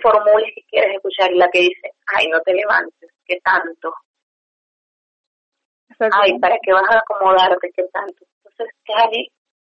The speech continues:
Speaker 1: es allí donde decimos, "Familia, ayúdame".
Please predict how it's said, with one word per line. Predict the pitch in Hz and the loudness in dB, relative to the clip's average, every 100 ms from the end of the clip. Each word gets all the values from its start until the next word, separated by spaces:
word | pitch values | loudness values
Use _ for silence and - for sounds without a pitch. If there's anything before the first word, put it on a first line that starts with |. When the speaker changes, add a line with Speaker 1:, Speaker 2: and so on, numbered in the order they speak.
| _ _ | _ _
Speaker 1:
es | 196 | -2
allí | 208 202 214 | 0 0 0
donde | 214 214 | 2 2
decimos, | 196 214 196 196 - | 2 0 -2 -2 -4
"Familia, | 190 196 - 196 - | -2 0 2 0 -2
ayúdame". | 180 185 180 180 - | -4 -2 -2 -4 -8